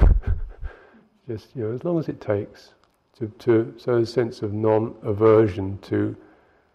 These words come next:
the, um, some of the snags and constrictions we experience. And that just receiving one's difficulty with a kindly hands or kindly heart is,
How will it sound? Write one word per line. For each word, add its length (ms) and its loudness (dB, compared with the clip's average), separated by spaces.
the, 360 -2
um, 360 -6
some 220 -8
of 60 -6
the 80 -4
snags 640 0
and 80 -12
constrictions 720 -8
we 120 -4
experience. 800 -6
And 100 -6
that 180 -4
just 160 -16
receiving 680 2
one's 400 -4
difficulty 800 -2
with 260 0
a 120 -2
kindly 800 0
hands 500 -2
or 140 -8
kindly 560 -4
heart 500 -2
is, 400 -10